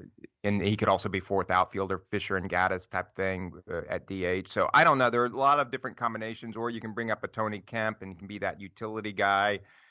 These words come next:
And remember, Marwin Gonzalez is gonna be a free agent after the season. We all thought, "Boy, he's gonna be somebody that's gonna be coveted by everybody." And he still might be. I mean, Marwin Gonzalez,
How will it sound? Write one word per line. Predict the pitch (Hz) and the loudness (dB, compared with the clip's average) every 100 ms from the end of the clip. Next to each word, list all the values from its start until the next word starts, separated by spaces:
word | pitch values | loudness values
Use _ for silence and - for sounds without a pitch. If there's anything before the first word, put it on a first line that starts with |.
| _ _ | _ _
And | 104 | -4
remember, | 117 131 135 117 110 | 2 2 4 4 4
Marwin | 104 117 123 | 4 2 2
Gonzalez | 113 104 110 117 110 | 0 -2 2 2 0
is | |
gonna | 110 104 | -10 -8
be | |
a | 98 | -10
free | 101 110 113 | -12 -12 -6
agent | 110 113 104 | -6 -4 0
after | 98 98 | 0 0
the | 98 | -10
season. | - 117 98 | -10 -10 -8
We | 104 | -2
all | 107 | -2
thought, | 104 107 101 | 0 0 0
"Boy, | 110 113 101 | 0 -2 -2
he's | 107 107 | -6 -8
gonna | 110 | -10
be | 104 | -10
somebody | 107 107 104 | -6 -4 -4
that's | 101 | -6
gonna | - 110 | -8 -12
be | 98 | -10
coveted | - 104 107 95 | -4 -2 -2 0
by | 95 | 0
everybody." | 98 110 101 107 107 110 | 0 -4 0 0 0 -4
And | 98 | -4
he | 131 | -4
still | 127 170 | 0 0
might | 143 143 143 | 4 2 2
be. | 117 113 | -4 -4
I | |
mean, | 107 104 | -4 -8
Marwin | 67 110 117 120 | -2 2 2 2
Gonzalez, | 110 113 - 104 110 110 101 - | -2 -4 -2 2 4 2 -2 -16